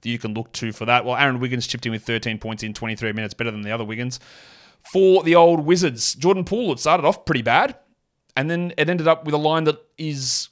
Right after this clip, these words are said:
good, but also not. I don't, I just, I don't know what to do. Twenty-four points, that's good. Four threes, that's good. The yogurt is cursed, zero rebounds, that's bad. Five assists, that's good. Zero steals, zero blocks, that's bad. Forty-seven from the field, it's okay.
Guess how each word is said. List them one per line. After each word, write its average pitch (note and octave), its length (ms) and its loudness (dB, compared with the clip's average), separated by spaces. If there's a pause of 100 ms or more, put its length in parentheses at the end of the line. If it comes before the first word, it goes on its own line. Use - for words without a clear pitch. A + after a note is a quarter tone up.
(100)
good, A3+ 240 0
but F3+ 80 2
also D#3+ 280 2
not. G3 360 0 (400)
I - 40 -4
don't, G#3 120 -4
I D3+ 60 2
just, - 260 -10
I C#3+ 60 -4
don't D3+ 240 -4
know C#3+ 100 -8
what D3 200 -10
to D3+ 40 -10
do. C#3 180 -14 (360)
Twenty-four F#3 480 0
points, - 480 -6 (120)
that's - 140 -8
good. - 180 0 (360)
Four B2 220 -6
threes, A3 400 -6 (240)
that's - 220 -8
good. E3+ 260 2 (400)
The G#2+ 80 -14
yogurt A#2 320 -4
is B2 80 -6
cursed, D#3+ 360 2
zero B2 200 0
rebounds, C3 380 -2
that's A2+ 160 -14
bad. A2 380 -2 (380)
Five C#3+ 240 2
assists, A#3+ 320 -2 (120)
that's G3+ 160 -12
good. D4 260 0 (420)
Zero C#3 200 2
steals, D#3 500 0
zero D#3 180 2
blocks, F3 320 0
that's - 200 -14
bad. A2 400 2 (340)
Forty-seven D#3+ 400 0
from E3 160 -8
the D#3+ 60 -6
field, D4 240 -4 (240)
it's - 260 -10
okay. B2+ 380 -2